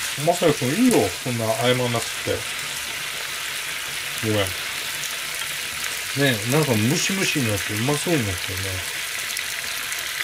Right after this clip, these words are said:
じゃがいもどんなだろうね。鶏はもう良さげだかな。そうだ。あ、鶏もうまそうだよ。これどうしたらいいの？や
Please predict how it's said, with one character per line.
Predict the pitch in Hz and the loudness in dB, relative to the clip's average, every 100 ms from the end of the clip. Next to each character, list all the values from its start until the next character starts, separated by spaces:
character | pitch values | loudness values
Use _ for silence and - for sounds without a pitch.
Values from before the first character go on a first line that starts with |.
| - | 2
じ | 131 | 4
ゃ | |
が | 165 196 | 6 6
い | 190 | 4
も | |
ど | 180 | 4
ん | 175 | 6
な | 175 | 8
だ | 170 | 8
ろ | 160 | 8
う | |
ね。 | 110 98 90 87 - - - - | 4 0 0 -2 -4 -4 -4 0
鶏 | 185 254 262 | 8 8 10
は | |
も | 254 247 156 | 8 8 8
う | |
良 | 123 | 4
さ | - 127 | 2 2
げ | |
だ | 120 104 | 2 0
か | |
な。 | 90 92 98 131 147 - - - - - - - - - | -2 -2 -2 -4 -4 -4 -4 -4 -4 -4 -6 -4 -2 0
そ | |
う | 120 | 2
だ。 | - - - - - - - - - - - - - | 0 -2 -2 -4 -4 -4 -4 -4 -4 -4 -4 -4 2
あ、 | 143 143 - - | 2 2 0 4
鶏 | 127 139 | 6 6
も | 143 | 6
う | 135 | 6
ま | 135 127 | 6 4
そ | 135 | 2
う | 120 | 2
だ | 98 | 2
よ。 | 90 87 - - - - - - - - - - - - - - - - - - - | 0 -2 -4 -4 -4 -4 -2 -2 -2 -4 -4 -6 -6 -4 -4 -4 -6 -6 -6 -4 -2
こ | |
れ | 117 | 4
ど | 139 | 4
う | |
し | 156 | 6
た | 175 | 6
ら | 156 | 8
い | |
い | 110 | 6
の？ | |
や | 90 | 2